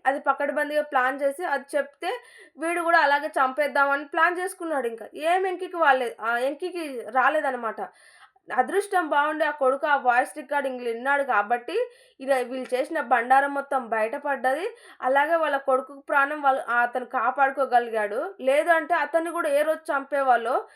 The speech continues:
వీళ్ళ ఎంజాయ్ కోసం. వీళ్ళేమన్నా ట్వంటీ ఇయర్స్, ట్వంటీ ఫైవ్ ఇయర్సా వీళ్ళు ఎంజాయ్ చేయడానికి? పిల్లలకు పెళ్ళిళ్ళు చేయాల్సిన ఈడ్లో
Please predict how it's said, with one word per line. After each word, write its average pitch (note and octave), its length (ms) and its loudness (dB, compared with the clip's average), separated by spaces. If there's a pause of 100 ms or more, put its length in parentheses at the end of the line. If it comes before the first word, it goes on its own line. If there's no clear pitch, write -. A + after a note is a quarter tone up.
(220)
వీళ్ళ E4+ 300 -2
ఎంజాయ్ D#4 420 0
కోసం. C#4 340 -2 (160)
వీళ్ళేమన్నా D4 800 -4
ట్వంటీ C4+ 420 -2
ఇయర్స్, E4 220 2
ట్వంటీ C#4+ 320 -6
ఫైవ్ D4+ 220 -4
ఇయర్సా C#4+ 460 0
వీళ్ళు A#3+ 240 -4
ఎంజాయ్ A#3+ 360 -4 (100)
చేయడానికి? B3+ 680 0 (460)
పిల్లలకు D#4 460 -2
పెళ్ళిళ్ళు D4 540 -4
చేయాల్సిన C#4 360 -2
ఈడ్లో C4 640 -4